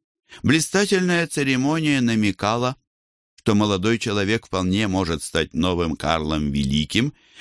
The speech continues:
и вместе с тем вызывала множество неудобных вопросов о форме и структуре его будущего правления. На рассмотрение вынесли десятки деликатных вопросов, в том числе положение германских законов,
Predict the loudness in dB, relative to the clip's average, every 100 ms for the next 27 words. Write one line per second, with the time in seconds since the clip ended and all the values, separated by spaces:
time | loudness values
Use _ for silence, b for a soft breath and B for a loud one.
0 | B 2 4 2 0 -2 -2 -2 0 0
1 | 0 0 0 0 -2 -2 -6 -2 0 2
2 | 2 0 -2 -2 -4 -2 -6 -2 -2 0
3 | -4 -4 _ _ _ -4 -4 0 0 2
4 | 2 0 -2 -4 -4 -4 -2 -2 0 0
5 | 0 0 0 -2 -2 0 0 0 0 0
6 | -2 -4 -2 0 0 0 -2 -4 -10 -16
7 | _ _ _ B 0 2 2 0 -4 -2
8 | 0 2 0 0 0 0 -2 -2 -2 0
9 | -2 0 -2 -2 -4 0 0 0 -2 -4
10 | -4 -8 -4 -6 -4 -4 -2 -2 -4 b
11 | b b -2 0 0 0 0 0 0 b
12 | _ -2 0 0 0 0 2 2 0 -2
13 | 0 -2 -2 -4 -4 -2 -4 -4 -2 -2
14 | -2